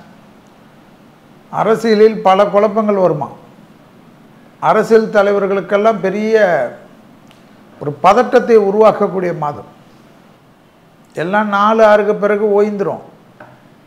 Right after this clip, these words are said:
பதினாலு ஆறு வரைக்கும் இருக்கு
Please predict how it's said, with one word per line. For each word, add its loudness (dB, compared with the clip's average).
பதினாலு 2
ஆறு 4
வரைக்கும் 2
இருக்கு -2